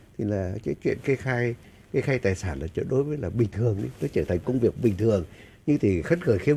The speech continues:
nhận chức thì ông ấy, thế thôi, tôi nghĩ là làm một cái gì đấy nó bình thường, mà tôi hoàn toàn nhất chiếc mũ mão là làm trở thành một cái cuộc vận động sâu rộng trong nhân dân để cho cái việc này nó trở thành bình thường, nhưng nó không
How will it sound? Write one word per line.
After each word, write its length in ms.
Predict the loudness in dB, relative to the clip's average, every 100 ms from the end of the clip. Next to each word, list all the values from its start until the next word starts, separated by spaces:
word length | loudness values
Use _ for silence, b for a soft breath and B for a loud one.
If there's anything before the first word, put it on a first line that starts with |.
| 2
nhận 140 | -2
chức 180 | 4 4 4
thì 100 | -2
ông 300 | 0 -2 -4
ấy, 140 | -4 -6 -8 -8
thế 100 | -4
thôi, 220 | -4 -4 -4
tôi 100 | -4
nghĩ 180 | -2 -4
là 140 | -4
làm 280 | -2 -2 -4
một 80 | -4
cái 100 | -4
gì 180 | -2 0
đấy 180 | 0 -2 B B B _
nó 60 | -2
bình 140 | 0 2
thường, 200 | 2 4
mà 60 | 2
tôi 100 | 2
hoàn 180 | 0 2
toàn 200 | 0 0
nhất 140 | -4 -2
chiếc 140 | -2
mũ 140 | -2
mão 280 | -2 -4 -4
là 80 | -4
làm 300 | -2 0 -2 -4
trở 100 | -4
thành 260 | -2 -2 -2
một 100 | -4
cái 120 | -6 -6 -8 B B _
cuộc 180 | -4 0
vận 180 | 0 0
động 260 | 0 0 -4 -10 -12
sâu 260 | -2 0 2
rộng 240 | 0 -2
trong 120 | -2
nhân 160 | -2 0
dân 260 | 0 0 0
để 160 | -2 -2
cho 100 | -4
cái 160 | -2 -4
việc 220 | -2 -2
này 140 | -2 -2
nó 80 | -4
trở 100 | -4
thành 180 | -4 -4 -4 -4
bình 100 | -4
thường, 260 | -6 -6 -6 -12 B B -2
nhưng 100 | -2
nó 60 |
không 180 | 0